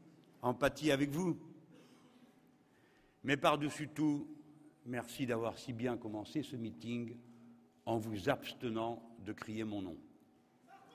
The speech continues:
Car nous ne faisons pas campagne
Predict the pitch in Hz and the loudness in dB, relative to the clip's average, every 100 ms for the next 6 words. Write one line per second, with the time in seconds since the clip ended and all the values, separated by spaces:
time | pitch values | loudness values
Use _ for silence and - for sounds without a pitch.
0 | 480 480 494 - - - - - - - | -20 -18 -16 -16 -14 -12 -10 -8 -6 6
1 | 180 196 185 156 - - - - - - | 10 12 10 6 -2 -8 -4 -4 -4 -6
2 | - - - - - - - - - - | -8 -10 -14 -16 -18 -18 -18 -18 -18 -18
3 | - - - - _ _ _ _ _ _ | -18 -20 -20 -20 _ _ _ _ _ _
4 | _ _ _ _ _ _ _ _ - 135 | _ _ _ _ _ _ _ _ -4 2
5 | 135 135 147 147 143 175 156 147 123 147 | 2 2 4 6 10 10 10 6 6 8
6 | 147 147 | 10 8